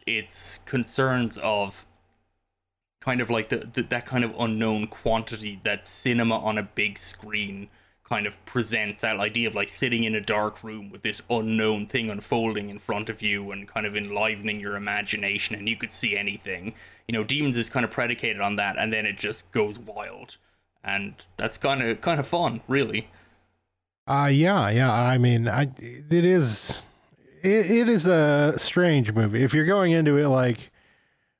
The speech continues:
Speaker 2: hoping to, uh, dig in on a plot, because it does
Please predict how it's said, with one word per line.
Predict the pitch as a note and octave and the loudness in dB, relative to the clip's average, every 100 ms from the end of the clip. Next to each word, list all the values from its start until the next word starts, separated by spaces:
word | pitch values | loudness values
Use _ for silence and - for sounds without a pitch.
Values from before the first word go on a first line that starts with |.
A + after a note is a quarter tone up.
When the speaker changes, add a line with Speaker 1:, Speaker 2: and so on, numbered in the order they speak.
| _ _ _ - | _ _ _ 0
Speaker 2:
hoping | D#3+ D#3+ E3 D3 | 2 4 4 4
to, | - C#3+ C3+ C3+ C3+ C#3+ | 4 6 6 6 6 4
uh, | C#3+ A#2+ B2+ C#3+ | 2 -2 -8 -4
dig | C3+ D#3+ | 2 4
in | D3+ D#3 | 6 6
on | C#3 | 4
a | B2+ | 2
plot, | - D#3 C3+ C#3+ | 0 0 2 0
because | - E3+ D3+ | -2 0 0
it | - G#3 - - | 2 2 0 -2
does | A3+ A#3+ C#3 | 0 2 0